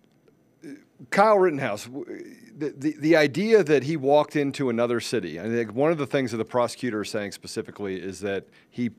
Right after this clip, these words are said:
crossed state lines and then committed a crime,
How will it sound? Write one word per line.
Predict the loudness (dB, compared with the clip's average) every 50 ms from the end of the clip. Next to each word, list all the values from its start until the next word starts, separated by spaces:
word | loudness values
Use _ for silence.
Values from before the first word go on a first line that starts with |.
| _ _ -8
crossed | -2 2 2 2 2 2 -2 -8 -14 -16 -16
state | -10 -6 -4 -4 -4 -4
lines | -6 -8 -8 -10 -12 -14 -16 -18 -20 -20 _ _ _ _ _ _ _ _ _ _ _ _ _ _ _ _ _ _ _ -10
and | -6 -4 -2
then | -2 -2 -2
committed | -4 -4 -4 -4 -4 -4 -6
a |
crime, | -6 -8 -10 -10 -12